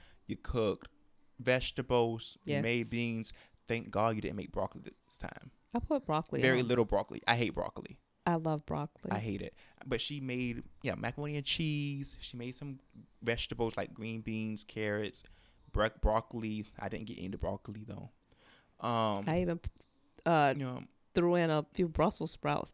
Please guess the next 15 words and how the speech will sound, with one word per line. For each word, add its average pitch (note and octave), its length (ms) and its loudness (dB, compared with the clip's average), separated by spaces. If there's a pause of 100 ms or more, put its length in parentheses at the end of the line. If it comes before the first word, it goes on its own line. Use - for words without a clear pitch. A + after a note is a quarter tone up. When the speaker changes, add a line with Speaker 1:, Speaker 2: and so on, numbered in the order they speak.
Speaker 2:
leftovers. D#3 720 -6
Speaker 1:
yeah, B2 280 0
that. B2+ 680 2
She B2+ 280 -4
made A2+ 460 -6
the G#2 120 -8
rice. C3 540 2
My G#2+ 140 -6
dad B2+ 480 -4
made A2 460 -6 (100)
the G#2+ 140 -6 (100)
pot - 320 0
roast, G#2 340 -4
which G#2 100 -6
is - 100 -10